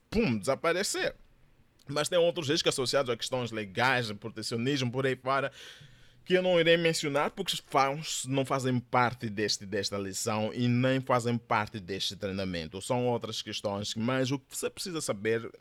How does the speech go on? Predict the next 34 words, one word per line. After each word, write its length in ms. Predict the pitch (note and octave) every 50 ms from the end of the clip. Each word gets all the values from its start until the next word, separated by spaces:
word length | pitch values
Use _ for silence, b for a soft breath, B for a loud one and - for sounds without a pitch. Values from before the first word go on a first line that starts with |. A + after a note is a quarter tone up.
| - _
é 180 | - B2+ B2+ G#2+
sobre 240 | - - B2 G#2+ A2
a 40 | F#2
taxa 280 | - G#2 G#2 - A2+
de 60 | G#2
juros, 260 | F#2 G2 G#2 G#2 A2 G2+
é 20 |
isso, 180 | F#2 F2 - -
que 60 | G#2+
a 60 | A2
taxa 340 | - - F#3 G3+ - - A3
de 100 | F#3 E3+
juros 380 | A#2 G#2+ A2+ A2 A2+ A#2+ C3+ B B B B B -
é 100 | B2 B2+
o 140 | B2 B2+ B2+
custo 680 | - _ - B2+ A#2+ A#2 - - - A#2+ A#2 A2 A2 - _ _ -
de 240 | G#2 G2+ G2+ A2+
dinheiro. 540 | G#2 G2 G#2 G#2 G2 F2+ E2+ D#2+ D2+ D2+ - - _ b b b b b b b _ _ _ _ _ _
Todo 320 | - D3 D3 D#3+ F3 F3+
o 40 | F3+
valor 400 | E3+ F#3 F3+ D#3+ D3+ D#3 D#3+ D#3
que 80 | - D3+
você 240 | C3 B2+ - C#3 B2
pede 220 | - C3 B2+ B2+
emprestado 640 | B2 A#2+ B2+ B2 - - G#2+ G2+ G#2 A2 A#2+ C3 C#3+ - _ _ _ -
tem 360 | B2 A#2+ A#2 A2+ A2+ A#2 - - - -
um 340 | A#2 A2+ A2 A2 G#2+ G#2+ A2 - _ _ - -
custo. 500 | - A2 G#2 G2+ F#2 - - - - - B B B B B -
Então, 240 | A2+ G#2 A#2 A2+
aquela 300 | A2 G#2+ - B2 B2+ B2
taxa 300 | B2 - B2+ B2+ - B2+
que 100 | B2 B2+
você 240 | B2 A#2+ - - B2+
paga 460 | A#2+ - B2 A2+ B2 C3+ C#3 F3 G3